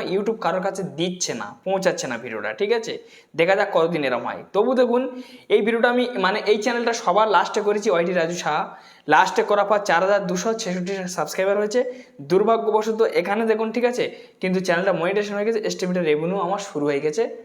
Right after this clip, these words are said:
জমা হওয়া। আমি এগারো ডলার সাতচল্লিশ সেন্ট এ-, এস্টিমেটেড রেভিনিউ আমার ইনকাম হয়েছে, আমার এগারো ডলার মতো আমি ইনকাম করেছি। তো এখান থেকে প্লাস ভিউজের সংখ্যা দেখুন,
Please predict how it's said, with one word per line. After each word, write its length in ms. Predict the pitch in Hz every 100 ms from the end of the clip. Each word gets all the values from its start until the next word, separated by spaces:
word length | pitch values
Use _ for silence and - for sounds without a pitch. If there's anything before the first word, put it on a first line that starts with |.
| - - 214
জমা 240 | 202 135 127
হওয়া। 180 | 101 120 - - _ 165
আমি 140 | 214 262 - 170
এগারো 220 | 175 190 202
ডলার 200 | 196 220 214
সাতচল্লিশ 440 | 165 156 185 185 180 175
সেন্ট 220 | 185 214
এ-, 60 | - - - - 151
এস্টিমেটেড 360 | 147 151 151 143
রেভিনিউ 280 | 139 156 214 233 - - -
আমার 140 | 160 180 180
ইনকাম 240 | 156 143 139
হয়েছে, 200 | 120 120 151
আমার 140 | 180 - 147
এগারো 220 | 156 175 170
ডলার 200 | 160 170 180
মতো 140 | 180 185
আমি 100 | 208 185
ইনকাম 240 | 160 135 123
করেছি। 280 | 113 110 - - _ _ - - _
তো 40 | 240 226
এখান 160 | 208 240
থেকে 120 | 247 247 247
প্লাস 200 | 226 233 196
ভিউজের 300 | 165 220 220 -
সংখ্যা 220 | 214 226
দেখুন, 160 | 220 226